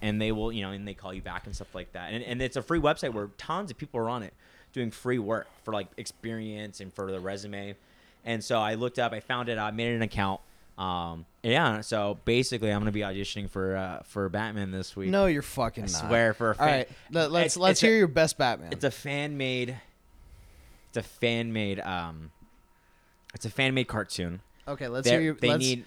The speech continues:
Speaker 1: just let me
Speaker 2: I don't
Speaker 1: explain
Speaker 2: give
Speaker 1: real
Speaker 2: a
Speaker 1: quick.
Speaker 2: fuck. Let's
Speaker 1: Okay.
Speaker 2: hear your best Batman.
Speaker 1: What do you want me to say?
Speaker 2: I don't know. Just think of something. I don't know.
Speaker 1: Well, okay, so can I tell you what I, what I was thinking of going for?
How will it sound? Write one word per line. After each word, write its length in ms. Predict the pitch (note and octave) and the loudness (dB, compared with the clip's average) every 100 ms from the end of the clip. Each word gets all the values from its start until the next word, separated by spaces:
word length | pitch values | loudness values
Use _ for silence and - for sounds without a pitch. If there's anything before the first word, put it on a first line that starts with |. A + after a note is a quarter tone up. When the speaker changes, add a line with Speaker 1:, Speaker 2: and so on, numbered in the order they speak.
| - | -14
Speaker 1:
just 180 | C#3 C#3+ | -12 -4
let 120 | G#3 | -2
me 160 | B3+ C#4 | 0 6
Speaker 2:
I 100 | A3 | 10
don't 200 | C#4 D4+ | 10 10
Speaker 1:
explain 20 | |
Speaker 2:
give 180 | C#4+ C#4+ | 10 10
Speaker 1:
real 100 | D#4+ | 8
Speaker 2:
a 20 | |
Speaker 1:
quick. 80 | - | 8
Speaker 2:
fuck. 280 | C4 G#3+ D3 | 10 10 10
Let's 180 | G#3+ - | 8 8
Speaker 1:
Okay. 80 | C4 | 6
Speaker 2:
hear 60 | |
your 80 | C4+ | 6
best 260 | A3 A#3+ - | 6 6 8
Batman. 460 | A3 C3 A2 F2+ - - - - - - | 6 6 0 -4 -12 -20 -20 -20 -18 -4
Speaker 1:
What 80 | C3+ | 0
do 20 | |
you 60 | |
want 120 | E3+ D3+ | 0 0
me 60 | |
to 40 | C#3 | -2
say? 320 | G3+ D3 - _ - | 0 -2 -4 _ -10
Speaker 2:
I 100 | F3 | -2
don't 240 | C#4+ C#4+ B2+ | 0 0 -2
know. 420 | A#2 A2 G#3 D4 - - - - - - - - - - - - - - - - | -2 0 0 0 -4 -12 -18 -20 -14 -14 -12 -14 -14 -14 -12 -12 -12 -12 -8 -4
Just 220 | E3 - - - - | -2 -4 -8 -14 -16
think 360 | - - G#3 A#3 | -14 -8 -6 -6
of 100 | G3 | -6
something. 360 | - G3+ A2 F#2 | -4 -6 -6 -6
I 60 | |
don't 140 | D#3+ B2+ | -4 -6
know. 220 | F#2 C3+ _ _ _ - _ _ _ _ _ _ _ _ - | -8 -10 _ _ _ -20 _ _ _ _ _ _ _ _ 0
Speaker 1:
Well, 260 | B2+ C3 C3 | 4 4 2
okay, 180 | - A#2 | 0 0
so 220 | - A2+ - | 2 0 0
can 120 | A2+ B2+ | 2 4
I 40 | |
tell 120 | C3+ | 6
you 40 | B2+ | 4
what 100 | A2+ | 4
I, 160 | G#2+ - | 2 0
what 180 | A#2+ A2 | 0 2
I 140 | G2+ | 2
was 100 | G2+ | 0
thinking 240 | - D3 E3 | -2 2 4
of 80 | E3 | 6
going 240 | F3 F3+ | 4 4
for? 260 | G3 G3 | 4 2